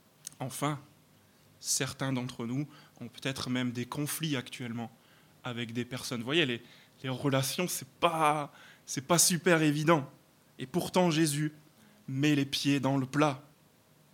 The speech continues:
Si vous rencontrez ce genre de, de, de difficultés dans vos relations, bah, rassurez-vous,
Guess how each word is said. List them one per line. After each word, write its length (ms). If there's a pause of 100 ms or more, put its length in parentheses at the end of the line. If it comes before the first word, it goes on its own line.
(160)
Si 180
vous 200
rencontrez 640 (300)
ce 200
genre 280
de, 400
de, 220
de 120
difficultés 720
dans 140
vos 180
relations, 500 (920)
bah, 100
rassurez-vous, 640